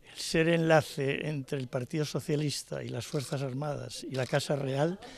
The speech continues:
no era cualquier cosa. Pero segundo, es que yo tenía un interlocutor que venía de ser gobernador civil de Segovia, que era Adolfo Suárez. Personaje, es que, claro, que voy a reventar todo lo que voy a hablar, pero es que yo tenía mi despacho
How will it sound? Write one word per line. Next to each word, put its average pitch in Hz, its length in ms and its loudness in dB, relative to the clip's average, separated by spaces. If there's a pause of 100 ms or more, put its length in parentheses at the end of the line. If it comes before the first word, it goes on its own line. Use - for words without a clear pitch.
(340)
no 151 80 6
era 156 140 8
cualquier 123 420 0
cosa. - 320 0 (480)
Pero 135 120 0
segundo, 151 600 2 (680)
es 156 180 -2
que - 80 -2
yo 175 100 4
tenía 175 280 4
un 175 80 4
interlocutor 165 840 0 (480)
que 151 140 0
venía 175 400 6
de 143 100 2
ser 139 220 0
gobernador 135 560 -2
civil 127 340 -6
de 117 80 -6
Segovia, 117 480 -6
que - 160 -8
era 175 120 -2
Adolfo 165 340 -8
Suárez. - 500 -12 (480)
Personaje, 170 800 0 (720)
es 147 160 -4
que, - 160 -2
claro, 202 240 0
que 165 180 -4 (320)
voy 165 160 -2
a 170 80 4
reventar 131 460 0
todo 131 180 -2
lo 120 100 -4
que 113 60 -4
voy 117 200 -2
a - 20 -2
hablar, 156 320 -2
pero 127 120 -4
es - 80 -4
que - 120 2
yo 190 100 8
tenía 190 260 6
mi 160 120 2
despacho 175 680 4